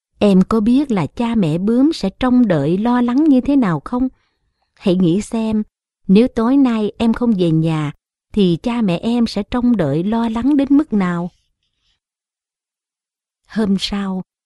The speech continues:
trong lúc trời đang đổ mưa, tôi nhìn thấy cũng em bé ấy ngồi bên dòng nước chảy cạnh hiên nhà, cẩn thận vớt mấy con ốc sên đang bị cuốn theo dòng nước. Dứt mưa, em mang mấy con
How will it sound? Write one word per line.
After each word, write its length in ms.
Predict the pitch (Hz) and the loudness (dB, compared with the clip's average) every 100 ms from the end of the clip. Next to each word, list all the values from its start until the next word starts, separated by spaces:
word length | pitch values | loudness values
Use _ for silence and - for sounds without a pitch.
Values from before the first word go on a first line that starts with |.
| _ - | _ -4
trong 160 | 226 214 | 0 2
lúc 260 | 269 269 | 0 -2
trời 180 | 208 165 | -2 0
đang 260 | 156 214 202 | 0 -2 -2
đổ 160 | 147 | 0
mưa, 360 | 202 240 226 226 - _ _ _ _ _ | 0 0 -2 -6 -10 _ _ _ _ _
tôi 120 | 220 | 2
nhìn 240 | 196 170 147 | 2 2 0
thấy 260 | 190 240 254 | -2 -4 -2
cũng 180 | 165 185 | -4 -4
em 220 | 220 208 | -4 -4
bé 140 | 208 240 | -4 -6
ấy 420 | 220 226 269 294 _ | -4 -4 -4 -8 _
ngồi 380 | 202 185 170 156 | -2 2 2 0
bên 220 | 240 240 | 0 0
dòng 240 | 190 156 | 0 0
nước 260 | 208 269 - | 0 -2 -4
chảy 360 | 175 143 226 262 | -6 -4 -4 -4
cạnh 160 | 170 156 | -4 -4
hiên 300 | 196 226 214 | 0 0 0
nhà, 340 | 175 160 147 _ _ _ _ _ - | -2 -4 -6 _ _ _ _ _ -4
cẩn 260 | 175 226 | 0 0
thận 320 | 233 165 170 190 | 0 0 0 0
vớt 200 | 254 - | -2 -2
mấy 120 | 247 | -4
con 220 | - 208 | -2 -6
ốc 220 | - 254 | -4 -8
sên 440 | - - 233 226 208 | -8 -4 -2 -2 -2
đang 200 | 214 208 | -4 -4
bị 140 | 143 - | -4 -4
cuốn 260 | 220 226 285 | -2 0 0
theo 140 | 233 | -2
dòng 320 | 196 170 135 151 | -2 -2 -2 0
nước. 220 | 220 277 _ _ _ _ _ _ _ _ _ _ _ _ _ _ _ _ _ - | 0 -2 _ _ _ _ _ _ _ _ _ _ _ _ _ _ _ _ _ -4
Dứt 300 | 185 240 - | 2 2 6
mưa, 380 | 208 202 202 190 - _ _ _ _ - | 4 6 4 0 -6 _ _ _ _ -2
em 260 | 220 214 | 2 4
mang 240 | 220 214 214 | 4 2 2
mấy 120 | 262 | 0
con 220 | - 220 | 0 -4